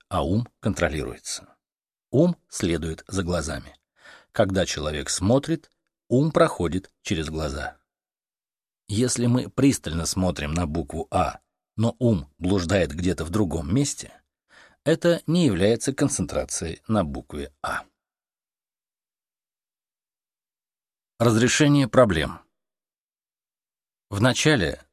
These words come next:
нам может быть трудно концентрироваться должным образом. Усилие может приводить к возникновению проблем.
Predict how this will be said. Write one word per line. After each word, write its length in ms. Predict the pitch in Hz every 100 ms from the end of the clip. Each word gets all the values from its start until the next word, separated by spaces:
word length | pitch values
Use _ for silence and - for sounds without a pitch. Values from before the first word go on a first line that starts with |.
| -
нам 200 | 131 147
может 320 | 135 147 139
быть 260 | 127 143 -
трудно 380 | - 165 92 82
концентрироваться 880 | - - 78 87 110 117 113 - 95
должным 480 | 98 87 78 92 127
образом. 480 | - 67 - - _ _ _ _ - - - _ -
Усилие 640 | 101 - 151 104 69 65 _
может 380 | - 110 139 156
приводить 540 | 135 98 80 78 101 -
к 120 | 104
возникновению 720 | 110 117 - 71 65 71 71
проблем. 500 | 101 98 80 64